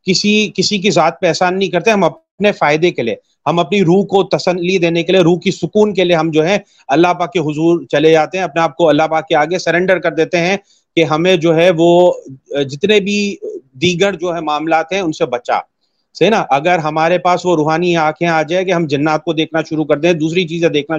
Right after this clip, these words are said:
شروع کر دیں، تو ہم جو ہیں، یعنی، بھٹک جائیں گے، بہت سارے معاملات ہمارے سے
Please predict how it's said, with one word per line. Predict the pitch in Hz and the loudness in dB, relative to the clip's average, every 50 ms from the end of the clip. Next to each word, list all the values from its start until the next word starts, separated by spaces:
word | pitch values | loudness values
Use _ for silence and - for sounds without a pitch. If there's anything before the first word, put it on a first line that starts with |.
| 156 | -6
شروع | 160 151 147 | -8 -6 -4
کر | 151 151 | -4 -2
دیں، | 143 175 190 185 - _ _ _ _ _ | -2 -2 -2 -2 -4 _ _ _ _ _
تو | - 156 139 151 | -6 -4 -2 0
ہم | 175 196 208 | -2 0 0
جو | 165 185 180 | 0 0 0
ہیں، | 170 190 202 202 | 0 0 0 0
یعنی، | 190 185 175 175 180 180 180 180 139 147 - - | 0 0 0 0 2 2 2 0 0 -4 -8 -8
بھٹک | 131 143 160 165 202 190 170 | _ -4 -2 0 -2 -2 -2
جائیں | 147 143 131 127 | -4 -4 -2 -2
گے، | 135 135 | -4 0
بہت | 139 165 180 175 | 0 0 0 0
سارے | - 185 190 | 0 -2 0
معاملات | 180 180 165 165 175 175 170 180 | 0 0 0 0 0 0 0 0
ہمارے | 175 180 175 170 | 0 0 0 -2
سے | 175 190 | -4 -6